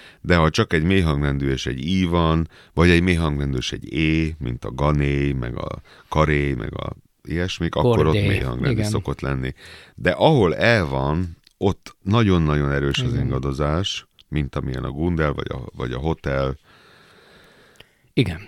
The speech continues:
Speaker 2: Igaz,
Speaker 1: Igen.
Speaker 2: hogy a haver, az mindig mélyel megy, a haverom.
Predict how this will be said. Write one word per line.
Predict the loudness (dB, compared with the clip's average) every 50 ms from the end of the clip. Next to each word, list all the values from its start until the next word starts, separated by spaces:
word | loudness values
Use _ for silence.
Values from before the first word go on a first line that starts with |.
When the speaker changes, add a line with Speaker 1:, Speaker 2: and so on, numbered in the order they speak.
| -10 _
Speaker 2:
Igaz, | -2 2 2 2 2 2
Speaker 1:
Igen. | 2
Speaker 2:
hogy | 0 0 0
a | -2 0
haver, | 0 0 0 2 2 4 4 4 4
az | 2 2 2
mindig | 0 0 0 0 -4 -4 -2
mélyel | -2 0 0 0 0 0 0
megy, | -2 -2 0 0
a | 0
haverom. | 2 0 0 0 -2 -2 -2 -6 -8 -8 -10 -12